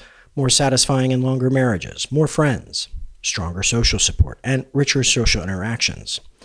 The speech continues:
more activity, energy, and flow, and better physical health, for example, a bolstered immune system, lowered stress lev-, levels, and less pain, and even longer life. We also now know, through more sciencing,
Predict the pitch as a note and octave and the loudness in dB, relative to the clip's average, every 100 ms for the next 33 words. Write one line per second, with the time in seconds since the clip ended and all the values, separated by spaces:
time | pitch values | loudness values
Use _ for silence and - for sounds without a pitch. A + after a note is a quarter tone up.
0 | - - G2+ - - - B2 A#2+ A#2+ A#2+ | -20 -14 -10 -10 -8 -2 0 2 0 -2
1 | - G#2+ G#2+ G#2 A2 F#2 F2+ A2 G#2 A2 | -4 -2 -2 -2 -4 -6 -8 -4 -2 -2
2 | - - _ - - D#3+ D#3 D#3 - D3 | -8 -18 _ -20 -2 2 2 2 0 0
3 | D3 C#3+ E3 C#3 F#2 - B1+ - - - | 2 2 2 2 -2 -4 -6 -8 -8 -10
4 | - - C3 B2 C#3 C3+ - - - - | -12 -2 0 2 2 0 -2 -10 -14 -14
5 | - - - - G2+ B2 B2+ C3 B2 D#2 | 0 2 2 0 -2 0 2 2 2 -2
6 | - - - - C#3+ D3+ - - B2+ - | -6 -10 -16 -2 4 4 4 2 2 2
7 | E2+ F2+ - - G2+ E2+ G2+ - - - | -2 -6 -8 -6 -6 -4 -6 -8 -12 -14
8 | - B2+ B2 - D3+ A2+ D2+ E2 - C#3 | -4 0 2 6 4 4 -6 -12 -6 -2
9 | G#2 G#2 - - - _ - D#3+ G#2 F2 | -2 -4 -6 -10 -10 _ -2 0 0 -4
10 | F2 E2 G2+ A2+ B1+ - - _ _ _ | -6 -4 -2 -2 -4 -12 -18 _ _ _
11 | _ _ _ C3 C#3+ D#3+ - G#2+ G#2+ B2 | _ _ _ -2 2 2 2 0 -2 -4
12 | B2 D3+ D3+ G2 - - - F#2 F2+ - | -2 0 0 -2 -6 -6 -6 -6 -8 -12
13 | _ - D3 C#3+ - B2+ C3+ - G#2+ | _ -2 0 2 0 -6 -6 -6 -6